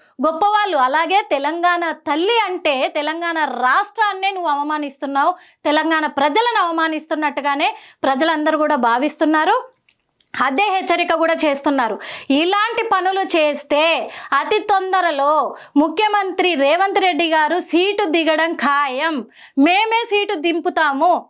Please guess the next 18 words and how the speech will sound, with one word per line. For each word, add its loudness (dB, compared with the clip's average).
అని -6
చెప్పేసి -4
కూడా 0
అంటున్నారు. -4
ఇప్పుడు 2
మళ్ళీ 0
అసెంబ్లీ -4
సమావేశాలు 0
కూడా, -2
ఆ, 0
మళ్ళీ -2
మొదలైన -2
ఈ -4
రోజుతోటే, -2
మరి -2
అయ్యి -2
మొదలైతే -2
కూడా 0